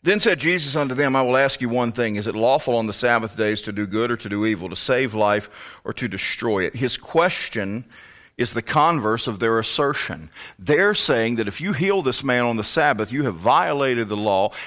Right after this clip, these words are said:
and thus you are a blasphemer, and you are not worthy of anybody's following, and, and your ministry is illegitimate, and frankly, you need to be killed. And so Jesus offers a question that's the exact opposite.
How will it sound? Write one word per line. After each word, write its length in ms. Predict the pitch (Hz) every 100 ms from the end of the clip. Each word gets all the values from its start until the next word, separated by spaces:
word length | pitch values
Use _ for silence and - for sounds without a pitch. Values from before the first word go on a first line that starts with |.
| -
and 180 | 107 98
thus 280 | 135 143
you 120 | 143 120
are 120 | 104
a 40 |
blasphemer, 960 | 87 123 170 202 - - 131 101 98 123
and 140 | 107
you 160 | 120 120
are 80 | 107
not 300 | 139 170 110
worthy 420 | 139 190 170 143
of 100 | 117
anybody's 580 | 180 202 143 143 139 -
following, 680 | - 104 95 92 98 117 - - -
and, 300 | 110 107 101
and 160 | 104 101
your 180 | 113 135
ministry 460 | 131 135 131 139
is 140 | 117 123
illegitimate, 640 | 127 107 110 123 120 87
and 80 | 90
frankly, 360 | 127 135 127
you 120 | 117 120
need 180 | 117
to 60 | 110
be 160 | 104 98
killed. 480 | - 76 64 - - _ _ _ _ _ _ _ _ _ _ _ _ _ _ _ _ -
And 140 | 120
so 140 | 147
Jesus 420 | 120 147 139 139 131
offers 380 | 123 117 127
a 40 | 123
question 460 | - 135 120 131
that's 200 | 139 110
the 60 | 123
exact 360 | 110 123 127 127
opposite. 540 | 135 143 113 -